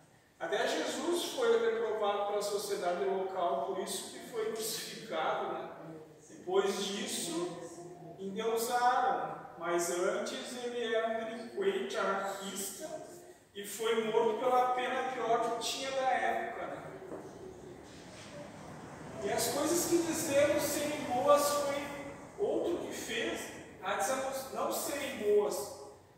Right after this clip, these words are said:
Quer dizer, então Deus só fez as coisas boas e as coisas ruins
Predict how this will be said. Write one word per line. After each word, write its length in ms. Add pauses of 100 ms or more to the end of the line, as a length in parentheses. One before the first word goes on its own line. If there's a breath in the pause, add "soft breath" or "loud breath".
(160)
Quer 140
dizer, 340
então 200
Deus 220
só 300
fez 160
as 180
coisas 500
boas 640
e 60
as 140
coisas 560
ruins 960